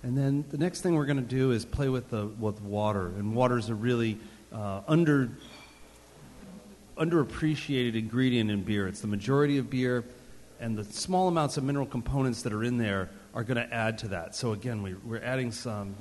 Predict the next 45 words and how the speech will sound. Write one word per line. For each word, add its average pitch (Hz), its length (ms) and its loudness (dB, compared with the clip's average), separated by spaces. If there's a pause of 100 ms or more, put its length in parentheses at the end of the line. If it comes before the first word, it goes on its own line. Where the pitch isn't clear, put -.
some 101 420 -10
water 147 220 0
salts 131 400 -2
in 123 100 -2
there 110 220 2
that, 95 180 -4 (320)
we're - 80 -14
choosing 139 360 0
water 120 160 2
salts 110 340 -2
that, 107 160 -6 (380)
that 120 220 -6
enhance 139 540 0
that 120 180 -2
sort 127 180 -2
of 104 160 0 (360)
sweetness, 135 640 -2
that 110 200 -8
softness, 117 840 -2 (120)
um, 98 380 -4
in 101 140 -4
this 98 180 -6
beer. 92 340 -6 (920)
Uh, 101 140 -4
next 120 220 -2
thing 139 120 -2
we 120 120 0
add 113 120 2
is 107 120 -2
a 117 40 -6
little 107 140 -6
bit 101 120 -2
of 92 120 -8
bitterness, 151 480 2
and 113 80 -6
that 101 120 -10
bitterness 107 320 -4
is 107 100 -10
coming 113 240 -4
from 107 140 -8
hops. 131 340 -2
And 143 80 -2
in 156 100 -2
this 233 240 -4
case, 151 300 0